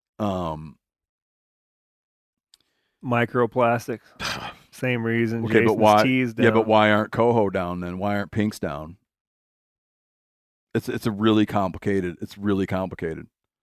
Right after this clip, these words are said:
Speaker 1: You can't, there's anything that you bring up. We've had someone on who knows this world really well. It's been a couple years. Anything you bring up, you're like, "Yeah, well, it must be this."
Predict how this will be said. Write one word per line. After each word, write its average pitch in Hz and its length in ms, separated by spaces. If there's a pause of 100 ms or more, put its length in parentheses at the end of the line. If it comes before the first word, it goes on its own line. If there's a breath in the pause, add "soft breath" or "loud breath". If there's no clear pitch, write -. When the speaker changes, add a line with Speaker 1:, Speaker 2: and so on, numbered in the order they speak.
(840)
Speaker 1:
You 113 120
can't, 147 400
there's 120 200 (160)
anything 180 540
that 147 100
you 139 120
bring 123 360
up. 98 260 (1300)
We've 151 120
had 156 220
someone 113 220
on 101 160
who 95 80
knows 98 260
this 95 160
world 92 260
really 87 160
well. 87 440
It's 90 160
been 95 200
a 95 60
couple 87 240
years. 87 320 (760)
Anything 185 380
you 170 100
bring 147 260
up, 127 100
you're 117 120
like, 110 180
"Yeah, 143 120
well, 156 100
it 151 40
must 156 180
be 127 80
this." 107 340